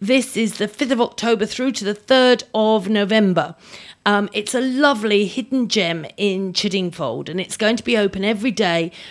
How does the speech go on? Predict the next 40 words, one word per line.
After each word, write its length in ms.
from 180
eleven 420
till 200
four, 460
right 260
through 200
to 120
the 60
third 240
of 100
November, 440
excluding 680
Mondays. 640
Uh, 160
visitors 440
will 80
be 120
treated 400
to 100
spectacular 1080
autumn 360
sights, 540
including 460
the 100
amazing 540
acers, 520
which 240
are 40
renowned 400
for 40
their 160
seasonal 440
display 420
of 80
fiery 400
shades 380
of 120
reds 280
and 140
russets. 520